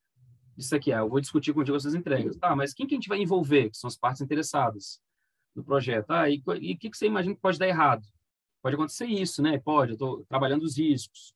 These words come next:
tá lá no Canvas também. "Ah, é, cara, mas você tá fazendo isso pra quê?" Ou seja, quais são os benefícios do projeto? Então, eu começo a fazer um monte de pergunta aqui que me ajuda, e vou...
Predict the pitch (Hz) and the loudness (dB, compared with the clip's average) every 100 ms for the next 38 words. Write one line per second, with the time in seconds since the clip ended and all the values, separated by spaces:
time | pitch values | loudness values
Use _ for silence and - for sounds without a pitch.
0 | - 113 127 139 139 139 160 147 113 110 | -8 -4 -2 -2 -4 -4 -2 -2 -2 -8
1 | _ _ _ - 160 135 - 147 143 131 | _ _ _ 0 2 2 2 2 4 4
2 | 120 110 185 165 147 165 165 175 170 - | 2 -2 0 0 0 -2 -4 -2 -2 -2
3 | 196 - 175 123 104 - 131 - 131 151 | -4 2 4 4 2 -2 -2 -2 -4 0
4 | 156 165 156 156 135 - - - _ _ | 2 2 2 0 -2 -6 -18 -20 _ _
5 | _ _ _ - - 143 131 165 175 165 | _ _ _ -10 -4 0 0 0 0 2
6 | 147 170 185 175 160 220 233 - 226 160 | 2 2 -2 0 0 0 -6 -10 -4 0
7 | 165 143 131 139 151 185 202 165 147 165 | 0 0 -2 0 0 -2 -6 -2 0 2
8 | 160 135 131 | 2 0 -2